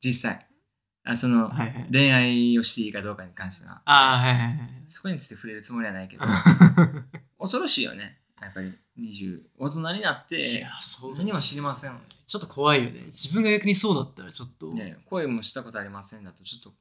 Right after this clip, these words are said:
Speaker 2: うん。なんか、しかもさ、大人じゃん。で、お金持ってるじゃん。
Speaker 1: うん。
Speaker 2: それなりに。
Speaker 1: うん。
Speaker 2: なんか、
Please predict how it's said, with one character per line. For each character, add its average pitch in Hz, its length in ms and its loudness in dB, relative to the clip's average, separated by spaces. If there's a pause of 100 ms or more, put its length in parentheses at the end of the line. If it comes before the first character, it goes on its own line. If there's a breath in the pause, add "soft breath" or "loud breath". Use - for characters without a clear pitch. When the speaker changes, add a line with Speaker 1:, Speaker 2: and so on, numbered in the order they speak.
(880)
Speaker 2:
う 123 40 -16
ん。 123 40 -14 (420)
な 139 100 -2
ん - 40 -2
か、 131 260 -4 (220)
し - 120 -4
か 196 80 4
も 151 80 4
さ、 120 500 0 (240)
大 139 120 -2
人 208 260 6
じ 190 100 6
ゃ 175 80 8
ん。 - 340 -4
で、 143 100 0
お 143 140 4
金 220 280 4
持 208 120 6
っ 202 100 -2
て 139 120 -2
る - 80 -8
じ - 100 -16
ゃ - 40 -18
ん。 - 20 -2
Speaker 1:
う - 20 -2
ん。 101 280 -4 (100)
Speaker 2:
そ - 160 0
れ 131 100 6
な 127 120 4
り 123 100 4
に。 120 60 8
Speaker 1:
う 123 40 6
ん。 101 280 4 (520)
Speaker 2:
な 139 120 -6
ん 123 40 -10
か、 151 360 -6